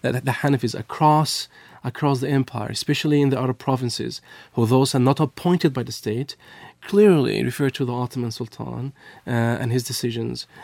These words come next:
They keep in mind, even in the ways in which they engage the legal discourse itself, the Sultan is there. Uh, so whatever the Sultan says, what's his authority here? And the ways in which they actually, uh, that they, um, represent the Sultanic authority is as follows,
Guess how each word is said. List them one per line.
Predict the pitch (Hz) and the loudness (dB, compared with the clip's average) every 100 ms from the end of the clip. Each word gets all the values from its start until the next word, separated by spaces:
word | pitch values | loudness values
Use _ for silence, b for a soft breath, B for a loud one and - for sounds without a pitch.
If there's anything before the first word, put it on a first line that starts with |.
| B | B
They | |
keep | - 180 | 0 6
in | 160 | 6
mind, | 143 147 147 110 - | 8 4 2 -2 0
even | 180 165 | 0 2
in | 147 | 2
the | 123 | 2
ways | 120 151 143 | 4 4 2
in | 143 | 2
which | 143 139 | 0 -2
they | 131 127 | -2 0
engage | 123 117 131 147 | 0 2 2 2
the | 139 | 2
legal | 127 120 | 0 0
discourse | 113 - 120 120 | -4 -4 -6 -6
itself, | - 214 202 151 - _ _ _ _ _ _ - - B B | -6 -4 -2 -4 -8 _ _ _ _ _ _ -14 -14 B B
the | |
Sultan | 143 135 151 | 0 2 2
is | 135 127 | 0 0
there. | 87 - - b b b b | -2 -4 -8 b b b b
Uh, | 131 131 | -2 0
so | 127 151 | 0 0
whatever | 147 135 | 2 2
the | 120 | 2
Sultan | 127 131 123 | 0 0 0
says, | - 143 117 - - | 0 -2 -4 -6 -6
what's | 120 | -2
his | 120 | 0
authority | 123 - 135 123 127 | -2 -2 -2 0 -2
here? | 120 160 131 120 117 B B B | -2 0 0 -4 -10 B B B
And | - 139 135 139 127 - | -4 2 4 4 0 0
the | 127 | 4
ways | 160 190 | 6 6
in | 175 | 6
which | 175 | 4
they | 151 131 - | 2 0 0
actually, | 156 - 147 139 123 123 B B - | -2 -2 2 2 2 -2 B B -6
uh, | 127 120 | -4 -2
that | 123 117 | -2 2
they, | 127 120 120 123 123 | 4 4 2 0 -2
um, | 120 123 123 - - | -2 -4 -6 -10 -8
represent | 123 135 117 147 143 - | 0 2 4 4 2 -2
the | 120 | -4
Sultanic | - 139 135 | 0 0 -2
authority | 135 226 220 196 170 147 - B | 0 4 4 4 2 -2 -10 B
is | - 160 | 0 0
as | 147 | 0
follows, | - 160 123 113 - | 0 -2 -2 -6 -10